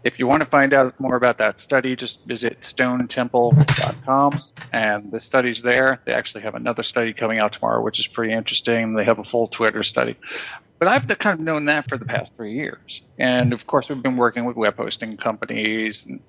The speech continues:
really funny story, you know, to working with a gun company.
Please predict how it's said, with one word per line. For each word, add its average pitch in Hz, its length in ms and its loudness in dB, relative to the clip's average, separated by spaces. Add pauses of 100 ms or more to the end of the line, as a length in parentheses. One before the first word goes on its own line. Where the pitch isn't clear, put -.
really 135 420 6
funny 131 380 0
story, 117 420 -2
you 120 80 -2
know, 117 140 0
to 110 80 0
working 110 320 -2
with 110 100 2
a 113 60 2
gun 123 400 2
company. 117 520 -2